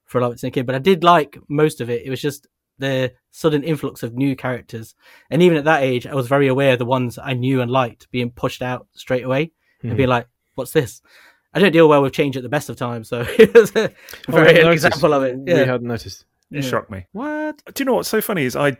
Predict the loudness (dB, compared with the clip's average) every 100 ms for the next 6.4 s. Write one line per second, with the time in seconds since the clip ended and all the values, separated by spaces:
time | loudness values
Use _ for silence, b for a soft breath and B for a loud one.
0 | _ -4 -2 0 -2 -2 -8 -6 -8 -6
1 | -4 -4 -4 -4 -2 -4 -4 -8 -6 -6
2 | -4 -8 -8 -8 -8 -6 -6 -4 -2 -2
3 | -4 -4 -2 2 2 2 -2 -4 -8 -4
4 | -4 0 -2 -2 -2 0 -2 -4 -6 -2
5 | -2 -2 -6 -6 -6 -6 -8 -4 -4 -4
6 | -6 -8 -6 -6